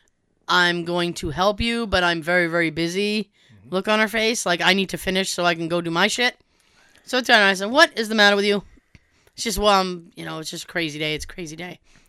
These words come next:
Speaker 1: I said, "It's Friday." And she goes, "Yeah, I know. It's just, it's crazy today." And I said, "Mm-hmm." I said, "You do realize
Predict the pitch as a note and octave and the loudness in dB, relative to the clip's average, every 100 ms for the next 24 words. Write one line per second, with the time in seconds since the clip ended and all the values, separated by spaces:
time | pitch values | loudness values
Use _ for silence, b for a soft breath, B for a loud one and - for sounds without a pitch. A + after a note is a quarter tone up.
0 | b A3+ A3+ C4 - E4 F4 E3+ D3 _ | b -6 -6 -6 0 2 4 2 -2 _
1 | _ _ _ _ _ _ F3 F#3 F#3 F3 | _ _ _ _ _ _ -12 -4 0 2
2 | E3 D#3+ C#3+ D3 - - - - - D#3+ | 0 -2 -6 -10 -16 -16 -16 -10 -6 -6
3 | D3 C#3+ - D3+ D#3 F3 E3+ F#3 E3 - | -8 -14 -12 -8 -4 -4 -2 -4 -4 -10
4 | G3 F#3+ G3 G3 _ b b b b b | -14 -12 -14 -18 _ b b b b b
5 | b b b b A3+ A#3 A3+ C4 E4+ B3 | b b b b -2 -2 -4 -2 2 4
6 | A3 E3 C#3+ D3 - | 4 2 -2 -6 -10